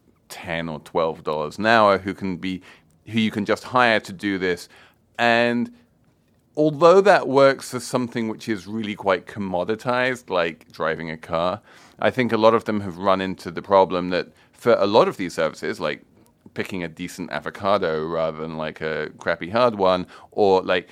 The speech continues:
knowing where to put your things away. You don't, if you're hiring someone to clean your apartment,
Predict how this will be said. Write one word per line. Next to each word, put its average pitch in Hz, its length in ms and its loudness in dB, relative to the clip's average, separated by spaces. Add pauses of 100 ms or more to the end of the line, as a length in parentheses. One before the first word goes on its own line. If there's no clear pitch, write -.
(140)
knowing 104 520 0
where 92 180 2
to - 120 -14
put 110 200 -10
your 98 240 -2
things 123 420 -6
away. 78 360 -6
You 98 140 -6
don't, 127 320 2
if 113 80 -10
you're 123 140 2
hiring 139 380 0
someone 120 260 -2
to 104 80 -10
clean 113 240 -4
your 90 160 -4
apartment, 92 680 -6